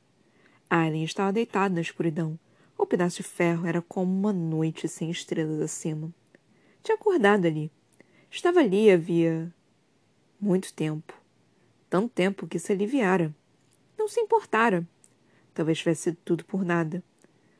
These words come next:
A rainha que foi prometida. Prometida para morrer, para se render e pagar a dívida de uma antiga princesa.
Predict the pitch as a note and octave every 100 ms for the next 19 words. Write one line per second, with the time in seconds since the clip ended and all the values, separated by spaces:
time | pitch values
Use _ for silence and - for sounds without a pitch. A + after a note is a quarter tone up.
0 | _ G#4+ F4 A3+ F3 E3 - F#3+ - E3+
1 | E3+ D#3+ D#3 - D#3+ D#3 E3 _ _ _
2 | _ _ _ _ F#4+ F4+ - A3 A#3 B3
3 | C4+ F#3 E3+ E3 - _ _ _ - E4
4 | E4 G4 D4 E3 F3+ F#3 E3 E3 E3+ F3+
5 | D3 E3+ F3 D#3+ D3+ E3+ E3 E3 E3+ G3+
6 | G3+ G3 F3 D3+ - D#3 - E3+ D3 D#3+